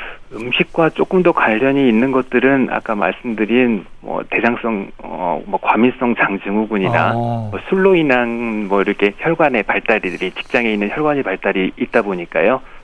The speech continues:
Speaker 1: 술로 인하-, 술로 인해서 혈변 보시는 경우도 있으시고요. 그런 분들은 이제 그런 것들이 조금 더 연관성이 있고, 음식과 꼭 관련해서는 궤양성 대장염이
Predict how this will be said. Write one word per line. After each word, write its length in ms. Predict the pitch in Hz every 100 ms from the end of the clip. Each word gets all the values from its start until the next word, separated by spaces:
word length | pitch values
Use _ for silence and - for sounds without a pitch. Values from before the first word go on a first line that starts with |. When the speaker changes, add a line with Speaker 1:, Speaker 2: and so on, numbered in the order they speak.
| -
Speaker 1:
술로 180 | 175 180
인하-, 260 | 147 117 110 147 -
술로 220 | 180 170 160
인해서 340 | 131 107 110
혈변 400 | 107 170 165 143
보시는 340 | 104 95 98 90
경우도 300 | 92 87 85
있으시고요. 680 | 80 95 92 85 80 92 - -
그런 220 | - 95
분들은 340 | 85 82 78 110 - - - -
이제 100 | -
그런 220 | - 131
것들이 300 | 156 147 131
조금 260 | 127 - 151
더 80 | 120
연관성이 560 | 92 107 107 101 95 78
있고, 320 | - 120 95 - - - - -
음식과 520 | 120 156 - 147 135 -
꼭 260 | - 160
관련해서는 960 | - - 135 151 196 131 110 127 131 98
궤양성 380 | 113 113 117
대장염이 680 | 110 107 104 98 98 98 101